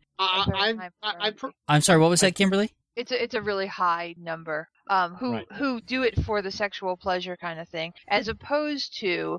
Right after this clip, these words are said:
Speaker 2: and again, they're, they're not completely separated entirely, but drag queens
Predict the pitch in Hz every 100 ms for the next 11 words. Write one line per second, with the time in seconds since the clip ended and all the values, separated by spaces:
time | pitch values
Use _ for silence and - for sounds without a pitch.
0 | _ - 214 214 226 220 202 196 196 208
1 | 208 180 - 196 175 175 - 175 - 170
2 | 165 160 165 185 185 202 190 180 170 170
3 | 170 185 202 240 226 - 185 170 160